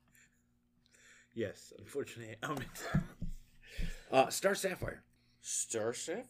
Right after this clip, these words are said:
Speaker 3: Okay, so would you do Carol Ferris as the ex-girlfriend of
Speaker 2: Yes.
Speaker 3: Hal Jordan type of
Speaker 2: Yes.
Speaker 3: thing? Okay.
Speaker 2: Yes.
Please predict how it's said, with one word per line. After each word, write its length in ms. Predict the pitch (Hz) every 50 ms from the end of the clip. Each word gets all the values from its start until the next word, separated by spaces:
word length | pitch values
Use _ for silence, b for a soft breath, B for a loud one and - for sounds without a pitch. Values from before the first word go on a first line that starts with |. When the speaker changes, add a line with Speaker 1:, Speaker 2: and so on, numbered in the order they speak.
| - -
Speaker 3:
Okay, 220 | 139 139 151 131
so 160 | - - 151
would 240 | 139 143 156 156 -
you 160 | 139 160 160
do 400 | 131 110 147 160 156 143 135 123 -
Carol 380 | - - 160 156 156 143 135
Ferris 1080 | 127 - - 156 151 151 151 160 160 160 160 156 - - - - - - - - - - 180 b b b b b b b b b b _
as 200 | 131 131 131 110
the 140 | 110 131 120 120
ex-girlfriend 800 | 143 139 - - - - 156 151 147 143 - 160 156 147 143
of 140 | 143 160 175
Speaker 2:
Yes. 480 | 180 180 160 107 87 - - - - - - -
Speaker 3:
Hal 200 | 147 139 135 131
Jordan 400 | - 127 139 143 156 156 233 233
type 220 | 127 139 117 -
of 40 | -
Speaker 2:
Yes. 120 | - - -
Speaker 3:
thing? 80 | 208 320
Okay. 360 | - - - 262 285 294 - - _ _ - - - _ _
Speaker 2:
Yes. 500 | 107 123 117 87 90 - - - -